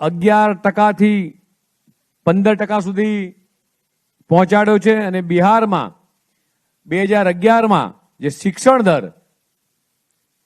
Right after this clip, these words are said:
જે બાસઠ ટકા હતો તે એંસી ટકા સુધી પહોંચાડ્યો છે.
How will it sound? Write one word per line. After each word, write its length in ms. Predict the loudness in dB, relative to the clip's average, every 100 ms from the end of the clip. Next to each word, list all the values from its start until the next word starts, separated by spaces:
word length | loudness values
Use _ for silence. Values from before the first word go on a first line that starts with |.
| _ _ _ _
જે 120 | -10 -8
બાસઠ 420 | -4 -4 -2 -4 -4
ટકા 300 | -6 -2 -2
હતો 220 | 0 0 -2 -4 _ _ _ _ _ _ _
તે 100 | 0 0 0 -6 -12 _ _
એંસી 280 | -8 -4 -2
ટકા 360 | -4 -2 0 0 -4 _ _ _ -20 -20 _ _ _ _
સુધી 280 | _ -10 -8
પહોંચાડ્યો 480 | -6 -4 -2 0 0
છે. 180 | -2 -6